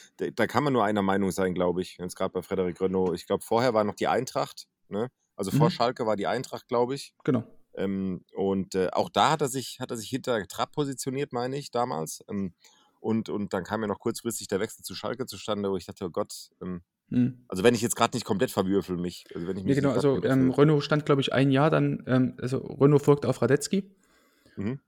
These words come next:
Speaker 2: Und dann kam Kevin Trapp ja, glaub ich, dann nach einer Saison wieder irgendwie zurück. Ähm,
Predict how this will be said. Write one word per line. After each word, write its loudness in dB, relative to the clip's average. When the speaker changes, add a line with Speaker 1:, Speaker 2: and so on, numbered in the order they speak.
Speaker 2:
Und 4
dann 6
kam 4
Kevin 4
Trapp 0
ja, 6
glaub 6
ich, 2
dann 6
nach 6
einer 6
Saison 2
wieder 2
irgendwie 2
zurück. 0
Ähm, 4